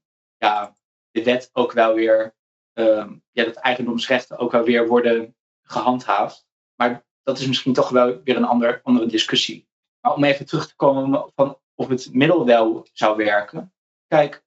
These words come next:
de, de Levelers, dat waren libertariërs tijdens de Engelse bur-, burgeroorlog.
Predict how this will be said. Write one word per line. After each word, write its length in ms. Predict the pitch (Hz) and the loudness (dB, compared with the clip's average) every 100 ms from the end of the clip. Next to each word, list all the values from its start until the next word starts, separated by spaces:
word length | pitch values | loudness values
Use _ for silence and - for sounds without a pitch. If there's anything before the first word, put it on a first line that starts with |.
| _ | _
de, 560 | 127 127 131 127 127 _ _ _ | -8 -4 0 0 -2 _ _ _
de 100 | - | -2
Levelers, 880 | 123 151 - 185 110 - _ - - _ _ - | 2 2 2 -4 -6 -8 _ -20 -20 _ _ -14
dat 160 | 123 | -8
waren 260 | 131 123 123 | -2 -2 -2
libertariërs 960 | 123 120 - 120 123 117 113 - - _ _ _ - | -4 -4 0 0 0 -2 -4 -6 -14 _ _ _ -2
tijdens 460 | 127 123 120 - | 0 0 -2 -6
de 320 | 123 117 113 - _ _ _ | -4 -4 -4 -12 _ _ _
Engelse 480 | 135 127 120 117 104 | -2 -2 -2 -4 -2
bur-, 240 | 143 - _ _ _ | -2 -4 _ _ _
burgeroorlog. 920 | - 139 151 - 110 107 110 - _ | -2 0 0 -2 0 0 -2 -6 _